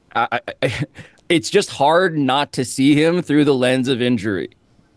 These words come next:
Right? I, that's, that's, uh, the, the Embiid thing has made me like a wounded rescue animal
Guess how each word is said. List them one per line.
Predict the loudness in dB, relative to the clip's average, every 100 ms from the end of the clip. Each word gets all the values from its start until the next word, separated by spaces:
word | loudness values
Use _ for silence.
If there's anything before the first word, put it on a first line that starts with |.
| _ _ -14 -2
Right? | 0 2 0 -2
I, | 0
that's, | 0 -2 0
that's, | -2 -2 -4
uh, | -8
the, | -8 -2 -2
the | 2 2
Embiid | 2 2 2 0
thing | 0 0 2
has | 0 0
made | 0 0 0
me | 0 0
like | 0 0
a | -2
wounded | 0 2 2 4 2 2 0
rescue | -2 -2 -4 -6 -4
animal | -4 -4 -4 -6